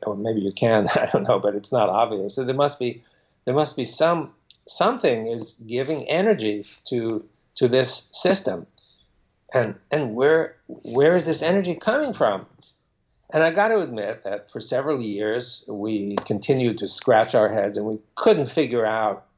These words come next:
where the energy was coming from, although it was obvious that you must need energy. Otherwise, it's a so-called perpetual motion machine where <laughs> you get something for nothing.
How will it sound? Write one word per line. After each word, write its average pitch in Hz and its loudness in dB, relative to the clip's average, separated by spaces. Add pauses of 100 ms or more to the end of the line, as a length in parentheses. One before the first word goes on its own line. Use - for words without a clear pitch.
(100)
where 123 2
the 107 -10
energy 110 -6
was 104 -4
coming 117 -4
from, 104 0
although 113 4
it 107 4
was 107 -2
obvious 117 2
that - -2
you 131 -2
must 170 2
need 110 0
energy. 113 -6
Otherwise, 127 0 (260)
it's 131 -4
a 127 -6
so-called 123 0
perpetual 131 -2
motion 120 0 (140)
machine 95 -10 (140)
where 101 -4 (180)
<laughs> - -20
you 120 -6
get 120 2
something 123 -2
for 120 0
nothing. 143 0